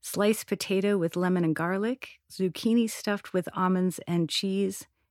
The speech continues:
haricot vert with baby vegetables and beurre blanc, boudin blanc with sweet peas, roast saddle of lamb with buttered breadcrumbs, roast squab with braised endive, and for dessert, she made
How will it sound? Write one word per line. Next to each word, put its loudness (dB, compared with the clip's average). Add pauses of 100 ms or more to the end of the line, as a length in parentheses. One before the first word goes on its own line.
(140)
haricot 0
vert 0
with -4
baby 0
vegetables -2
and -6
beurre -6
blanc, -2 (320)
boudin 4
blanc 0
with -4
sweet -4
peas, -6 (220)
roast 2 (100)
saddle 2
of 0
lamb 4
with -2
buttered 0
breadcrumbs, 0 (680)
roast 0
squab 2
with -4
braised 0
endive, 0 (580)
and 0
for -2
dessert, 2 (560)
she -2
made 2